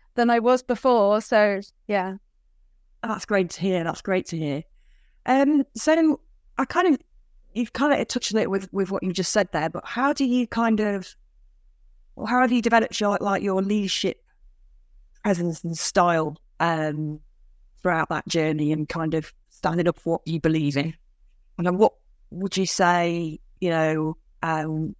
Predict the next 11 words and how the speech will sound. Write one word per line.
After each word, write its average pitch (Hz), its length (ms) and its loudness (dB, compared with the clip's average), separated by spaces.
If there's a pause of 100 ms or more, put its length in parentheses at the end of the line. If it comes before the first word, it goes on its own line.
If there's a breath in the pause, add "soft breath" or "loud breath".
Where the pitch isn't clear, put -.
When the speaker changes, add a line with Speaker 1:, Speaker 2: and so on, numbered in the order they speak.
Speaker 2:
how 208 160 0
would 202 200 -2
you 165 80 -2
describe 175 420 2
that, 117 280 0
embracing 160 400 -4
everything 156 320 -6
that's, - 380 -8
that's - 180 -6
female? 156 400 -12 (800)
Speaker 1:
Yeah. 226 400 0